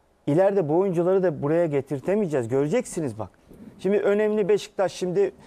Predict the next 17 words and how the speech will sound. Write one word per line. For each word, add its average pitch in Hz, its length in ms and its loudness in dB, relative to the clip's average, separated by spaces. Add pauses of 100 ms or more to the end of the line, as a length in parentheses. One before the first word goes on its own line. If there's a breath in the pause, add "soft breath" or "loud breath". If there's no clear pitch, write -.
(260 loud breath)
e, 175 240 2
Fransa'dan 185 580 -2
oyuncu 185 340 0
bakıyor. 139 360 -4 (500)
Önemli 185 360 0
isimler 185 480 -2
bakıyor. 117 360 -6 (300)
Getirtmeye 185 480 -2
çalışacak 165 440 -2
Ocak 131 300 -4
ayında. 104 340 -6 (840 soft breath)
Adam 175 380 -2
diyebilir 196 420 2
ki 190 120 -6
ya 175 260 2 (160)
sizin 180 400 -2
ülkenizde 170 680 -2